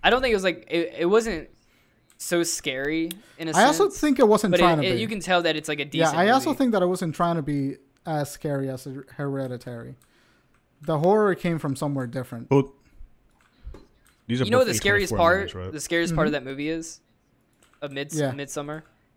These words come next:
Speaker 1: Is, uh, when they're all drinking lemonade and, uh, the guy's lemonade's is fucking a little slightly tint redder than
Speaker 2: Oh,
Speaker 1: everyone
Speaker 2: yeah, I
Speaker 1: else's.
Speaker 2: guess they had all the period blood in there.
Speaker 1: Oh, fuck. I was like,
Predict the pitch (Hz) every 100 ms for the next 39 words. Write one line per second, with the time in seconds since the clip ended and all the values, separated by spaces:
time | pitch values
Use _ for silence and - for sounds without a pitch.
0 | _ - 147 135 139 139 131 110 - 147
1 | 151 147 151 151 160 156 135 143 147 156
2 | 170 - 143 135 131 127 131 127 135 135
3 | 135 135 135 139 143 139 131 127 139 135
4 | 131 139 135 117 - 143 135 139 131 147
5 | 139 127 127 143 151 143 143 143 143 139
6 | 135 143 135 135 135 127 123 143 139 135
7 | 139 135 139 139 139 143 143 135 123 139
8 | 131 135 160 147 131 123